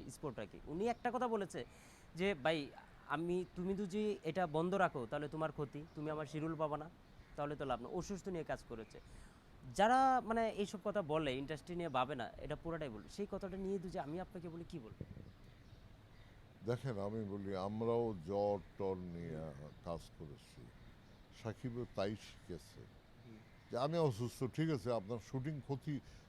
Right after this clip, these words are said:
Speaker 2: শুটিং না করলে তো ক্ষতি হয়ে যাবে।
Speaker 1: হুম।
Speaker 2: তাহলে আপনাকে একটা জিনিস বুঝতে হবে যে ওই ছেলে তার প্রফেশনকে কত ভালোবাসে, যে তার জ্বর বা যাই, যেই ইয়েটা হোক, সে পাত্তা না দিয়ে এটার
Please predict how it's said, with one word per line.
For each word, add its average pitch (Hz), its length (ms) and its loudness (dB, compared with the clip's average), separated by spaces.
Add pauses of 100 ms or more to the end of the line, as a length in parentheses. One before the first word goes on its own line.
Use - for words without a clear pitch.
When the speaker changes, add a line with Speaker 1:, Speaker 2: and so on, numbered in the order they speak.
(140)
Speaker 2:
শুটিং 147 220 2
না 156 200 2
করলে 165 260 2
তো 151 120 0
ক্ষতি 170 320 4
হয়ে 113 240 6
যাবে। 82 260 -2
Speaker 1:
হুম। - 260 -16 (340)
Speaker 2:
তাহলে 139 240 2
আপনাকে 143 460 2
একটা 156 280 0
জিনিস 160 320 0
বুঝতে 131 420 0
হবে 127 420 4 (540)
যে 131 200 2 (100)
ওই 170 240 6
ছেলে 127 580 2 (420)
তার 123 160 8 (180)
প্রফেশনকে 151 840 4 (240)
কত 139 320 6
ভালোবাসে, 113 680 2 (480)
যে 117 140 4 (100)
তার 123 340 8
জ্বর 120 400 8
বা 101 400 4 (180)
যাই, 143 240 6 (240)
যেই 123 340 2 (420)
ইয়েটা 110 360 2
হোক, 92 220 -2 (580)
সে 123 100 4 (120)
পাত্তা 131 320 4
না 120 160 6
দিয়ে 107 280 0
এটার 110 320 0